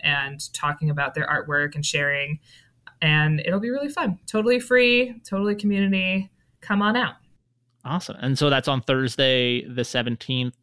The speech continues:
Speaker 2: from, what was it, six to eight?
Speaker 1: Six to eight. Come after work.
Speaker 2: Right on. And you also host a podcast called Signal Boost. I mentioned that a little bit earlier. I was on your podcast.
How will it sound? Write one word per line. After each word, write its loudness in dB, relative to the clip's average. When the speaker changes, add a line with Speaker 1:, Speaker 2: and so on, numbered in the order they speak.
Speaker 2:
from, -2
what -2
was -2
it, -8
six -8
to -8
eight? 0
Speaker 1:
Six -12
to -8
eight. -12
Come -2
after 0
work. -4
Speaker 2:
Right -2
on. -4
And 4
you 4
also 2
host 2
a -4
podcast 0
called -6
Signal 0
Boost. -6
I -4
mentioned -2
that 0
a -2
little -4
bit -2
earlier. 2
I 0
was -2
on 0
your 0
podcast. -4